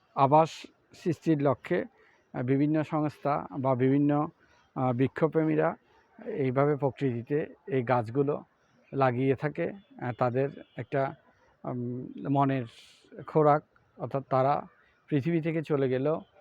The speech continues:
যেন তাদের স্মৃতিটা থেকে যায়, এরকম কিছু গাছ প্রকৃতিতে লাগায়। অনেকেই আমার কাছ থেকে নিয়েছে। এই গাছটা,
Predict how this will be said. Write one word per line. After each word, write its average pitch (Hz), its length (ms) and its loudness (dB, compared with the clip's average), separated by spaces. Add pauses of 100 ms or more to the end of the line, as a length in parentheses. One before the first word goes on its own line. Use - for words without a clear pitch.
(300)
যেন 131 240 0
তাদের 135 260 0
স্মৃতিটা 156 680 -2 (240)
থেকে 151 220 0
যায়, 151 280 0 (420)
এরকম 131 320 -2
কিছু 147 280 -2
গাছ 139 300 2 (260)
প্রকৃতিতে 123 680 -6 (460)
লাগায়। 143 420 2
অনেকেই 139 340 -2
আমার 135 220 -2
কাছ 143 200 -8
থেকে 147 180 -2
নিয়েছে। 143 480 0 (500)
এই 135 80 -4
গাছটা, 131 500 0